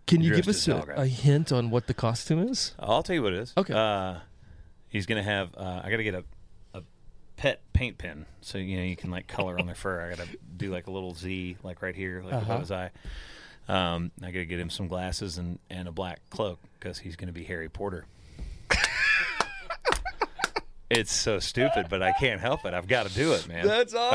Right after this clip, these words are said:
Speaker 1: awesome.
Speaker 2: gotta do it.
Speaker 1: That's great. You're a Harry Potter fan, though, aren't you?
Speaker 2: Yeah.
Speaker 1: Big Harry, okay, I, I think
Speaker 2: Yeah,
Speaker 1: I remember that.
Speaker 2: for sure.
Speaker 1: Uh, I guess, is it butterbeer? Is that the
Speaker 2: Mm-hmm.
Speaker 1: Harry Potter? Have you drank?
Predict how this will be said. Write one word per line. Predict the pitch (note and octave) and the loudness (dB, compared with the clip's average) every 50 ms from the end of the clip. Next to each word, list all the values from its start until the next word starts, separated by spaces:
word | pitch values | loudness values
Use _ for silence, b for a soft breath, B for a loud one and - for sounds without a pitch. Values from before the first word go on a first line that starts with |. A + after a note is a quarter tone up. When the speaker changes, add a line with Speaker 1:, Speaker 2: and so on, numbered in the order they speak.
| - - | 4 6
Speaker 1:
awesome. | F#2 | 6
Speaker 2:
gotta | B2 C#3 D#3 - G#2+ | 6 6 6 4 2
do | G#2 G2 B2+ C#3+ | 0 0 2 2
it. | C3 F2 D2+ - - D#3+ | 2 2 0 -6 -8 -2
Speaker 1:
That's | E3 F3 F#3 F#3+ E3 E3 | 0 2 2 2 0 -4
great. | - E3+ E3+ F#3+ G#3+ A#3 A3 F#3+ C3+ - - - | -2 -2 0 2 4 4 2 2 0 -4 -12 -8
You're | - A3+ D#4 | -2 2 2
a | - | 4
Harry | C4 D4 C#4 C4 | 4 4 4 2
Potter | G#3+ - A#3 G#3 G3 | 2 2 2 2 2
fan, | - - A3 A#3+ F#3+ | 4 2 2 2 4
though, | C#3+ C3 | 2 4
aren't | C#3+ C#3+ B2+ B2+ | 2 2 2 0
you? | A#2 A#2 C3 C3+ | -4 -4 -6 -4
Speaker 2:
Yeah. | D3+ - - - G#2+ - - - _ - | -2 0 2 2 2 0 -2 -10 _ 2
Speaker 1:
Big | C#3 F3+ F3+ - - | 4 4 4 4 0
Harry, | C#3 C#3 - | -4 -2 -2
okay, | - B2 A2+ - - | -2 -2 -2 -4 -8
I, | - - - - - | -12 -12 -6 -2 0
I | |
think | E3+ F3+ - | 2 4 4
Speaker 2:
Yeah, | G4+ | 4
Speaker 1:
I | |
remember | D4 E3 C#3 C3 A#2+ A2+ | 6 6 6 4 6 4
that. | G#2 G#2 G2+ A2+ | 4 4 4 4
Speaker 2:
for | - | 2
sure. | - F3+ A#2+ - B B B B B B B B B | 0 -2 -2 -4 B B B B B B B B B
Speaker 1:
Uh, | C#3+ D3 | 6 6
I | D3+ D#3 | 6 8
guess, | D3+ D3+ F3 - - F3 - - - - - | 6 6 6 4 2 -2 -8 -14 -20 -2 2
is | - E3 D#3+ | 4 6 6
it | F#3 D#3 | 6 6
butterbeer? | C3 F3 F#3 A#3+ A#3+ E3+ F#3 F#3+ G3 G#3 G#3+ G#3+ - - - - - - | 8 6 6 6 4 2 2 4 4 4 2 0 -6 -14 -20 -20 -6 -2
Is | - C3+ | 2 4
that | D3 E3+ G3 G3+ | 4 4 6 6
the | F3 | 6
Speaker 2:
Mm-hmm. | D#3+ D3 | 6 6
Speaker 1:
Harry | D#3+ D3+ D#3 | 6 4 4
Potter? | - - D#3 C#3+ C#3+ C#3 C#3 | 4 4 4 4 6 6 4
Have | C#3 C#3+ C#3 | 4 4 4
you | D#3+ F#3 F#3 | 4 4 2
drank? | D#3 C3+ D3 D3 C#3+ C#3 - | 2 4 4 4 4 2 -4